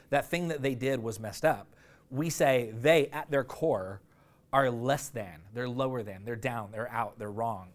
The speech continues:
whatever, wh-, whatever metric we're using, like, that person has less value than we do. And Jesus is talking about when we assume divine responsibility for evaluating the worth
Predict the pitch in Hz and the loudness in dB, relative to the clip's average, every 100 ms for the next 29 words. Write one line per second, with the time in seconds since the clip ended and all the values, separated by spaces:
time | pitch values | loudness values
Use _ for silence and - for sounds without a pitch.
0 | 127 113 117 120 120 120 127 131 127 143 | -14 -6 -2 -2 -2 -4 -4 -4 0 0
1 | 127 135 120 113 120 131 127 - 110 110 | 2 0 -2 -2 -4 -4 -4 -6 -8 -6
2 | 113 98 92 95 _ _ - 120 110 131 | -8 -10 -14 -18 _ _ -4 -4 0 0
3 | 135 147 - 113 120 113 117 113 - 107 | 0 -4 -4 -6 -6 -4 -6 -6 -8 -10
4 | 107 104 87 69 110 107 98 95 90 - | -8 -8 -12 -16 -14 -14 -12 -14 -18 -20
5 | 67 _ _ _ _ _ _ _ - 139 | -20 _ _ _ _ _ _ _ -8 0
6 | 180 180 170 156 175 151 156 139 131 131 | 0 0 -2 0 4 4 6 4 4 0
7 | 139 135 131 120 - 147 135 131 123 127 | -2 0 -2 0 0 -2 -2 -4 0 0
8 | 120 139 135 113 131 123 113 120 127 113 | 2 0 -2 -4 -4 -6 -4 -4 -4 -8
9 | 104 120 110 113 120 117 113 110 107 113 | -4 -2 0 0 0 -4 -6 -8 -6 -6
10 | 113 - | -8 -10